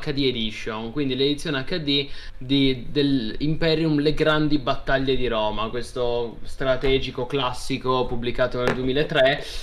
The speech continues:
eh, che non c'entra niente con gli M M O, però essendo io un grande stimatore, un grande fan dei vecchi giochi, eh, di F X Interactive e in particolare di Imperium,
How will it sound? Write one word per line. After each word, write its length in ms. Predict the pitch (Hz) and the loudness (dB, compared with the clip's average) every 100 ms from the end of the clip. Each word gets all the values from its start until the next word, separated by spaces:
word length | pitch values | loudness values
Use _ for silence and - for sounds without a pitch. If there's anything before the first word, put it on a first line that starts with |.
| - - | -6 -2
eh, 280 | 135 127 123 | 4 6 6
che 160 | 123 147 | 4 2
non 160 | 123 139 | 2 0
c'entra 320 | 160 120 123 | 0 0 0
niente 420 | 175 170 120 127 | 2 2 2 0
con 100 | 139 | 0
gli 100 | 143 | 2
M 100 | 151 | 0
M 180 | 202 247 | -2 0
O, 240 | 156 127 - | 2 0 0
però 320 | 147 143 117 | 0 2 2
essendo 480 | 123 - 147 143 143 | 0 0 0 2 2
io 240 | 139 117 | 2 0
un 120 | 113 | 0
grande 420 | 117 135 135 131 127 | -2 0 0 0 -2
stimatore, 580 | - 135 131 139 123 | -4 -4 -2 0 0
un 60 | 113 | -2
grande 340 | 120 135 135 | -2 0 -2
fan 260 | 131 131 117 | 0 0 0
dei 160 | 113 120 | -2 0
vecchi 360 | 139 131 120 | -2 -2 -6
giochi, 680 | 113 131 117 117 117 113 - - - - | -2 -2 -2 -4 -2 -2 -4 -10 -10 -4
eh, 260 | 113 120 | 0 0
di 500 | 120 127 123 120 113 - - - - - | 0 -2 -2 -2 -4 -6 -8 -8 -6 -6
F 360 | 131 - 139 | -4 2 2
X 160 | 139 - | 2 -2
Interactive 800 | 135 147 139 135 - 170 175 151 | 0 2 2 0 -2 0 2 4
e 60 | |
in 100 | 117 | 2
particolare 680 | 113 120 120 120 120 117 113 | 2 0 0 0 4 4 4
di 260 | 110 110 120 | 2 0 0
Imperium, 800 | 139 139 123 120 135 147 165 | -2 2 2 2 0 0 -2